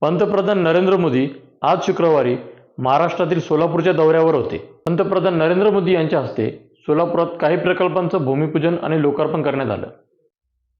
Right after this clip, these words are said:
यावेळी पंतप्रधान नरेंद्र मोदी यांनी सोलापुरात भाषण केले. सभेत बोलताना पंतप्रधान नरेंद्र मोदी भावुक झाल्याचे पाहायला मिळाले. मोदी म्हणाले, "पीएम आवास योजनेच्या अंतर्गत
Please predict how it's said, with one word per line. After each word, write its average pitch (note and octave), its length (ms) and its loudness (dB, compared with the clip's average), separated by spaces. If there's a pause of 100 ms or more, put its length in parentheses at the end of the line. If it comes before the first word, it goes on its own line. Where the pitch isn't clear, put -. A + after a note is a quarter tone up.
(140)
यावेळी D#3 420 2 (400)
पंतप्रधान G3 600 0
नरेंद्र E3+ 360 2
मोदी E3 320 2
यांनी D3 300 0 (260)
सोलापुरात F3 440 0
भाषण C3+ 360 0
केले. - 420 -10 (760)
सभेत E3 240 2
बोलताना E3 460 2
पंतप्रधान D3+ 800 -2
नरेंद्र F3 360 2
मोदी D3 260 2
भावुक C#3 360 0
झाल्याचे D#3+ 320 2
पाहायला B2+ 300 0
मिळाले. F#2 320 -4 (840)
मोदी D#3+ 220 0
म्हणाले, D#3 420 0 (640)
"पीएम F#3+ 280 2
आवास E3+ 280 2
योजनेच्या E3+ 380 2
अंतर्गत B2+ 440 -2